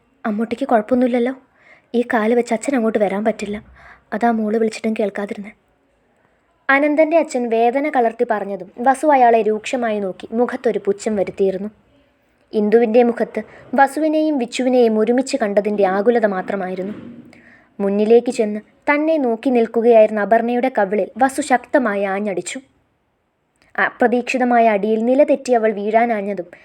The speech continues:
ഭിത്തിയിൽ പിടിച്ച് എങ്ങനെയോ നിൽപ്പുറപ്പിച്ചു. "ഡേ,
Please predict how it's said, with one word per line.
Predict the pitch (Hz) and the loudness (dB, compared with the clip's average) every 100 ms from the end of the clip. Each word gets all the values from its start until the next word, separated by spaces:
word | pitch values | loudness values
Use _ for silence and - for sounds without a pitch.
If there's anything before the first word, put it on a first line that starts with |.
| _ 220 | _ 0
ഭിത്തിയിൽ | 262 269 320 285 | 0 2 2 2
പിടിച്ച് | 247 220 220 | 2 2 0
എങ്ങനെയോ | 202 220 226 196 | -2 0 0 -2
നിൽപ്പുറപ്പിച്ചു. | 190 190 196 190 180 185 233 - _ _ _ _ _ _ _ - | -4 -4 0 0 0 -6 -10 -12 _ _ _ _ _ _ _ 0
"ഡേ, | 226 | 4